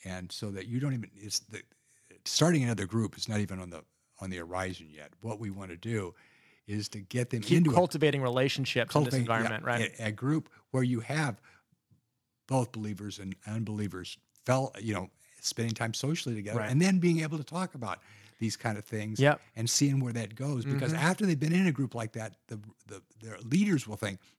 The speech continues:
Speaker 1: "Hmm, I would love to do a group like this in my neighborhood."
Speaker 2: Right.
Speaker 1: Because they see it happening.
Speaker 2: Absolutely. Yeah, and there's just, a-, again, there is nothing more fun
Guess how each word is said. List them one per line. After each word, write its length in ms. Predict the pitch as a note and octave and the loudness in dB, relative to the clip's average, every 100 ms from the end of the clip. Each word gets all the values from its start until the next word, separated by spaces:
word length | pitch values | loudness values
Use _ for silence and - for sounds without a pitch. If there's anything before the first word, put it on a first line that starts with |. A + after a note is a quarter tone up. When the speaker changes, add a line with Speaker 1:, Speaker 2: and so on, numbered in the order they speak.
| - | 0
Speaker 1:
"Hmm, 240 | G3 F3+ F#2+ - _ _ - - - | 4 6 4 -4 _ _ -20 -10 2
I 120 | G3+ | 4
would 200 | G3+ A#2+ | 6 4
love 240 | B2+ A#2+ | 4 2
to 100 | - | 0
do 180 | G#2 A2+ | -2 -2
a 40 | |
group 240 | G2+ A#2 A2 | -2 -4 -4
like 200 | G#2 - | -4 -4
this 200 | G#2+ - | -6 -4
in 100 | F#2+ | -4
my 160 | F2 | -6
neighborhood." 480 | F2 A2+ B2+ E2 - _ - | -4 -6 -6 -10 -18 _ 4
Speaker 2:
Right. 240 | B2+ B2+ - _ _ _ _ - | 6 6 2 _ _ _ _ -12
Speaker 1:
Because 280 | G#2 A2 G2 | -8 -6 -8
they 100 | F#2 | -8
see 200 | - G2 | -8 -8
it 100 | F#2+ | -10
happening. 380 | G2+ F#2+ - - - | -12 -14 -18 -8 -2
Speaker 2:
Absolutely. 640 | B2 - A2+ A2+ A#2 G#2 B2+ - _ _ _ - | -2 -2 -4 -4 -4 -8 -10 -20 _ _ _ -8
Yeah, 200 | B2+ A#2 | -2 -2
and 180 | B2 D3+ | -2 0
there's 220 | D#3 C#3 | 0 0
just, 300 | - C3 - | -2 -4 -4
a-, 200 | D#3+ D#3 | -10 -4
again, 300 | E3+ D3 B2 | 0 2 2
there 140 | D3 D3+ | 4 4
is 100 | A2+ | 4
nothing 520 | B2 D3 D3+ D#3+ D3 | 4 6 6 2 -2
more 180 | B2+ A#2+ | 0 -2
fun 680 | - - - B2 G2+ - | -4 -6 2 2 0 -10